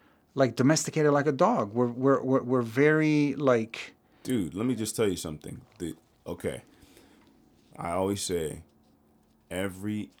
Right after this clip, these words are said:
Speaker 2: element needed to stave off ailments and prolong our living exists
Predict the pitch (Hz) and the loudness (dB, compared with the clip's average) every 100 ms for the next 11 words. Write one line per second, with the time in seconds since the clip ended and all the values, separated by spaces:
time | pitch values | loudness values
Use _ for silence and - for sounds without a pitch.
0 | - 87 92 78 71 76 _ _ 80 78 | -12 -8 -8 -8 -12 -18 _ _ -14 -10
1 | 82 82 78 76 90 - _ _ - - | -8 -8 -10 -12 -16 -20 _ _ -18 -14
2 | 78 73 71 _ _ _ _ _ _ _ | -12 -14 -16 _ _ _ _ _ _ _
3 | _ _ _ _ _ _ _ _ _ _ | _ _ _ _ _ _ _ _ _ _
4 | - - - 101 98 85 87 85 - 90 | -8 -6 -2 -2 -2 -2 -4 -4 -6 -8
5 | 90 95 92 92 - _ _ _ _ - | -4 -4 -4 -6 -10 _ _ _ _ -14
6 | 76 76 80 _ _ _ _ - - 95 | -12 -12 -16 _ _ _ _ -16 -6 -2
7 | 90 87 90 92 85 78 78 82 87 92 | -2 0 0 0 -4 -8 -8 -8 -6 -6
8 | 95 - _ _ _ _ - 73 80 78 | -8 -12 _ _ _ _ -20 -16 -10 -8
9 | 85 - - - | -8 -8 -10 -14